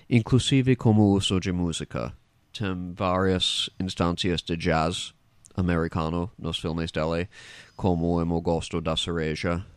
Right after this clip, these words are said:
no final, e também em um dos primeiros curtas dele, tem uma trilha de Louis Armstrong. Um, mas sempre mínimo, sempre entre e sai,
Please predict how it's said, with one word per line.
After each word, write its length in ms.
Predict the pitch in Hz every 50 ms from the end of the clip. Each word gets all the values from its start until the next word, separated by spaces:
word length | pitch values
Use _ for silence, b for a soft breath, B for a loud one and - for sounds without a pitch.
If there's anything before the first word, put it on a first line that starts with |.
| - -
no 140 | 95 87
final, 460 | 80 - 92 87 82 82 82 82 85 -
e 160 | - 90 90 85
também 480 | - - 90 82 85 82 82 87 85
em 120 | 85 87 87
um 260 | 87 87 87 87 85
dos 200 | 82 85 82 -
primeiros 460 | - 107 95 90 90 90 90 90 -
curtas 360 | - - 87 85 82 - 90
dele, 300 | - 80 80 82 87 85
tem 220 | - - - 85 85
uma 400 | 85 87 85 82 82 82 85 85
trilha 380 | - - 90 85 85 87 85
de 140 | 85 90 87
Louis 300 | 87 90 87 87 85 85
Armstrong. 580 | 80 78 80 82 82 - - 85 76 78 78 76 - B B B B B B B B B B B B B B B -
Um, 440 | 98 95 90 90 87 87 87 85 - - _ B B B B B B B B B - - - - -
mas 220 | 120 110 101 98
sempre 360 | - - 123 117 107 - 113 104
mínimo, 440 | 95 92 87 82 80 80 73 73 - _ - - _ _ _ _ _ _ -
sempre 420 | - - 110 95 92 - 104 90
entre 280 | 90 90 85 - 101 87
e 20 |
sai, 480 | - - 80 78 78 76 76 78 90